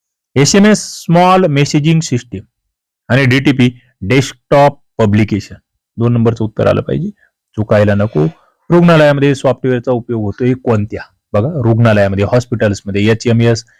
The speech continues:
आयएमएस, डीएसएस, नवीन. रुग्णालय म्हटलं की एचएमएस सॉफ्टवेअर. मोबाईलमधील सिम कार्ड आहे, क्रेडिट कार्ड आहे, यांना आम्ही काय म्हणतो? इलेक्ट्रॉनिक कार्ड, स्मार्ट कार्ड, सेवा कार्ड, सुविधा कार्ड.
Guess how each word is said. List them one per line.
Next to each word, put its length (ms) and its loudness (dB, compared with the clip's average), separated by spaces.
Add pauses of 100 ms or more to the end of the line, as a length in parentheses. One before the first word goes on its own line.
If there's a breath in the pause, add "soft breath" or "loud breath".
(220)
आयएमएस, 640 2 (100)
डीएसएस, 840 0
नवीन. 400 0 (1400)
रुग्णालय 400 2
म्हटलं 340 0
की 320 -4
एचएमएस 840 -4 (260)
सॉफ्टवेअर. 460 -6 (560)
मोबाईलमधील 480 4
सिम 220 0
कार्ड 200 2
आहे, 260 2
क्रेडिट 340 -4
कार्ड 180 0
आहे, 160 0
यांना 200 -2
आम्ही 140 -4
काय 140 -2
म्हणतो? 220 -4
इलेक्ट्रॉनिक 520 -4
कार्ड, 220 2
स्मार्ट 380 -2
कार्ड, 300 0
सेवा 340 -2
कार्ड, 280 0
सुविधा 560 -2
कार्ड. 280 -8